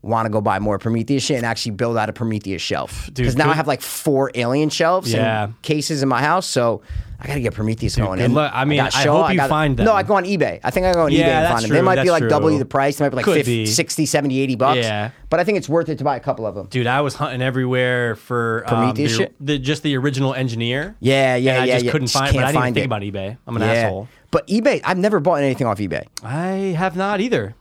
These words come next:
Speaker 1: You know,
Speaker 2: I've
Speaker 1: I think I have
Speaker 2: sold
Speaker 1: an account.
Speaker 2: something. Yeah, I've sold something on eBay.
Speaker 1: Oh, you have?
Speaker 2: Yeah, I sold the
Speaker 1: Oh.
Speaker 2: basketball, Kobe Bryant
Speaker 1: Oh, I
Speaker 2: joint.
Speaker 1: thought that was just, like, uh, Facebook Marketplace or something.
Speaker 2: No,
Speaker 1: Oh, wow.
Speaker 2: no, no.
Speaker 1: Yeah, see, I've never done eBay, so I think I have an
Speaker 2: Yeah.
Speaker 1: account, but I have to see, I have to go through, but we'll f-, we'll,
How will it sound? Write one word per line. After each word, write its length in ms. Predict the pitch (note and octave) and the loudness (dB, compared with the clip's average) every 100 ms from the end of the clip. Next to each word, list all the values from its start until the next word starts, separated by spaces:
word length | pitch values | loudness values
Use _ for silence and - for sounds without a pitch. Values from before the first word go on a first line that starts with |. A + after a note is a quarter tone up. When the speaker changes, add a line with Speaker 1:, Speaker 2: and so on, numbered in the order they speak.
| - | 0
Speaker 1:
You 100 | C#3+ | 4
know, 200 | D#3+ E3 | 4 2
Speaker 2:
I've 100 | C3+ | 0
Speaker 1:
I 20 | |
think 180 | C3+ A3+ | 0 2
I 40 | G#3+ | 2
have 140 | D4 | 4
Speaker 2:
sold 120 | - | 2
Speaker 1:
an 60 | C3+ | 2
account. 240 | D3+ A3+ C#3+ | 2 2 0
Speaker 2:
something. 60 | - _ | -10 _
Yeah, 220 | D3+ C3+ A2 | -4 -2 -2
I've 120 | A2 | -4
sold 240 | E3 A3 | -2 -2
something 160 | F3+ B2 | -2 -4
on 60 | G#2 | -4
eBay. 220 | G2+ F#2+ | -4 0
Speaker 1:
Oh, 140 | D#3+ E3 | 2 2
you 140 | D3 | 0
have? 400 | B2 D3+ D#3 G#2+ | 0 2 2 0
Speaker 2:
Yeah, 140 | C#3 B2 | -2 -2
I 20 | |
sold 200 | - A#2+ | 0 2
the 60 | |
Speaker 1:
Oh. 40 | C3+ | 2
Speaker 2:
basketball, 520 | C#3+ D#3 A2+ A2 G2 | 2 -2 -4 -2 -2
Kobe 220 | - B2 | -2 -4
Bryant 280 | A2+ B2 C#3 | 0 -2 0
Speaker 1:
Oh, 60 | F3+ | 2
I 20 | |
Speaker 2:
joint. 100 | F3+ | 2
Speaker 1:
thought 80 | A3 | 0
that 100 | G#3+ | 0
was 80 | D#3 | -2
just, 160 | C3 A#2+ | -4 -4
like, 280 | G#2 - - | -4 -6 -4
uh, 180 | G#2+ F#2+ | -2 -2
Facebook 380 | - B2 - G#2+ | -2 -4 -4 -6
Marketplace 460 | A2+ - - F#2 | -6 -8 -10 -12
or 60 | G2 | -10
something. 240 | F#2+ G2+ | -10 -4
Speaker 2:
No, 240 | A2+ B2+ C3+ | 0 2 2
Speaker 1:
Oh, 20 | |
wow. 280 | C3 G3 A2 | 2 0 -2
Speaker 2:
no, 200 | A#2+ C3 | -2 -2
no. 240 | C3 B2+ A2+ | 0 -2 0
Speaker 1:
Yeah, 140 | D#3+ | 0
see, 180 | D3 E3 | 2 0
I've 100 | D3 | 2
never 340 | C3+ D3+ E3+ | 2 2 2
done 440 | C3+ B2 C#3+ C#3+ A#2 | 0 2 2 2 0
eBay, 460 | A#2+ C#3+ G2+ A1 | 0 0 0 -4
so 240 | - - A2 | -4 -2 0
I 60 | |
think 140 | A2+ C3+ | 0 0
I 40 | |
have 100 | B2+ | 0
an 60 | A2 | 0
Speaker 2:
Yeah. 60 | |
Speaker 1:
account, 320 | G2+ C3+ C#3+ A2 | 0 -2 -2 -2
but 100 | A2 | -2
I 100 | A2 | 0
have 140 | A#2 | -2
to 80 | A2+ | -4
see, 480 | G#2+ A#2 A2+ A2+ G#2 | -4 -2 -2 -2 -2
I 80 | G#2 | -2
have 120 | A2 | -2
to 80 | A2 | -4
go 160 | G2+ G2 | -2 -4
through, 280 | - G2 | -2 -4
but 200 | E2 F2+ - _ _ - | -2 -4 -6 _ _ -4
we'll 100 | B3+ | -4
f-, 100 | - | -4
we'll, 200 | A3+ | -8